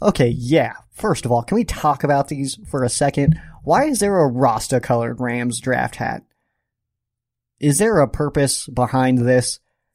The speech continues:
These hats are disgusting. And the draft hats have been disgusting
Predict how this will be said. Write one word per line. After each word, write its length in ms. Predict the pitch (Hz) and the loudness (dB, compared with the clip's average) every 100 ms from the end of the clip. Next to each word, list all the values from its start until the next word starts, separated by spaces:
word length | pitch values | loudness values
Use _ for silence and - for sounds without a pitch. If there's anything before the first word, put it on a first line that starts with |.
| _ | _
These 200 | 208 - | -2 0
hats 280 | 190 185 170 | 2 2 2
are 60 | |
disgusting. 920 | 135 135 - - 131 110 - 117 - - _ _ | 0 0 -2 -2 -2 -2 -4 -10 -10 -14 _ _
And 200 | 170 165 | 2 4
the 60 | 185 | 4
draft 400 | 165 202 233 - | 2 0 0 -2
hats 380 | 160 147 151 - _ | 2 2 2 -6 _
have 340 | - 190 151 110 | -2 -2 -2 0
been 240 | 139 214 | 2 4
disgusting 800 | 147 120 - 120 - 123 117 | 2 0 0 -2 0 -2 -2